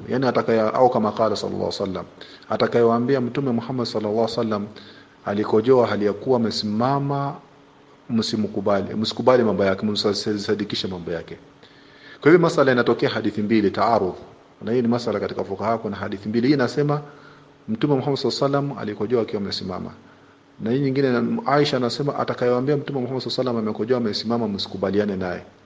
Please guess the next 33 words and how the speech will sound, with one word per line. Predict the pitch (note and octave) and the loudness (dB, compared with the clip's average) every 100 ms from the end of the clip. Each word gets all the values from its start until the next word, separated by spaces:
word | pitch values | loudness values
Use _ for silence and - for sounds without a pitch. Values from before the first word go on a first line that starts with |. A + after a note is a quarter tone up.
| - - - - - - - - | -20 -20 -20 -20 -20 -20 -20 -6
Na | A#2 | -2
kuna | A#2+ A#2+ | 0 0
hadithi | B2+ B2+ C3 | 0 -2 -2
nyingine | C3+ D#3+ | 0 0
ambayo | C3+ A#2+ | 2 2
kwamba | A#2 C3+ C3 B2 | 0 -2 0 -2
Mtume | A#2 B2 C3 | -2 -2 -2
Muhammad | A2+ A#2 B2+ A2+ | -2 -2 -4 -4
sallallahu | - G#2+ G#2 | -4 -4 -2
alaihi | A#2 A2 | 0 -2
wasallam, | A#2+ A2+ G#2+ A#2 - - - - - - | -2 -2 -2 -6 -14 -20 -20 -20 -20 -8
kila | - A#2 | -4 0
hadithi | A2+ A2+ | 0 2
Ibn | G#2 G2+ | 0 0
Abbas, | F#2 G2 A2+ G2 - | 0 4 2 2 -4
alikuwa | A2 - | -4 -2
Mtume | G2 C3+ B2 | -2 0 0
Muhammad | A2+ | 0
sallallahu | A2+ A2+ | -2 -4
alaihi | A#2+ A2+ | -4 -2
wasallam | |
alikuwa | G2+ F#2+ | -4 -6
akipita | - G2+ A#2+ | -8 -6 -6
katika | G#2 F#2 - G#2+ A#2 - - - - | -6 -10 -6 -4 -4 -8 -20 -20 -6
kaburi | A2+ A2 G#2+ | 0 2 2
mbili. | G#2+ A2 G2 F#2+ - - - - - - - - - | 4 2 0 -4 -12 -20 -20 -20 -20 -20 -20 -20 -12
Aka-, | G2 G2 G#2+ G#2 G2+ G2 F#2+ F#2 F2+ F2+ - | -10 -2 2 4 4 4 2 2 2 0 0
aliwaambia | G2+ A2 A#2 B2 C#3 C#3 B2 | 0 2 2 2 2 4 2
masahaba | A2+ A2 - A#2 B2+ A#2 - - - - | 2 -2 -2 -2 2 2 0 -6 -14 -4
hizo | C3 | 0
kaburi | C3+ A#2+ A#2 A2+ | 2 4 4 4
mbili | A2 A#2+ A2+ | 2 2 0
zina, | G#2+ G#2+ B2+ | 0 0 -2